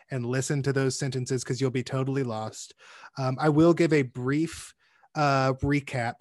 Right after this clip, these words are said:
before we get into our sentence for the day, but I highly recommend listening to the first six sentences,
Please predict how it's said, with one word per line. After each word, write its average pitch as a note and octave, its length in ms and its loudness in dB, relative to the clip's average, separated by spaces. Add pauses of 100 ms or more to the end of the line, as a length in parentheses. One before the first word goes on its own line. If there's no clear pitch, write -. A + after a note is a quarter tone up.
(200)
before C#3+ 320 0
we C3 100 2
get C3 140 -2
into C3 180 -4
our B2+ 80 -2
sentence B2+ 320 -6
for B2+ 120 -10
the A#2 100 -10
day, A2 340 -6 (460)
but D3 420 0 (540)
I D#3+ 180 2
highly E3+ 480 6
recommend C#3 420 2
listening B2+ 300 -2
to A#2+ 60 -4
the A2+ 80 -4
first A#2 260 -6
six - 160 -10
sentences, - 640 -14